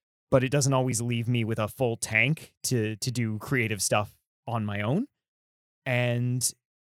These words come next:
so I just wanted to kinda shed a little bit more light on that. And it's basically, uh, it comes down to,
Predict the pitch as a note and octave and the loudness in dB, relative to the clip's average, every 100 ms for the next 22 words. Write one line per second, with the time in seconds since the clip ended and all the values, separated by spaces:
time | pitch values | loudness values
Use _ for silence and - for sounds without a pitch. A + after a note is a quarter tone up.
0 | _ _ _ _ - - E3+ F3 - C4+ | _ _ _ _ -2 6 6 6 0 0
1 | G3+ C#3+ C#3 B2+ - C#3 C3 B2 A2+ - | 0 2 2 2 -2 -4 0 0 2 2
2 | - C3+ B2 A#2 A2+ A2 A2+ G#2+ A2+ A#2 | 4 2 2 -2 -4 -4 -6 -4 -2 -2
3 | A#2 A2+ A2+ G#2+ G#2+ - _ _ _ _ | -2 -2 -4 -4 -6 -10 _ _ _ _
4 | _ D#3+ D#3+ D3+ - A#3+ - G3+ F3+ D#3 | _ 0 2 2 4 4 2 0 2 2
5 | C3 B2+ A#2 C#3 F3+ E3 C3+ C#3+ B2+ B2 | 2 0 -4 -4 0 0 2 2 2 -2
6 | C3 B2 A#2+ | 0 0 0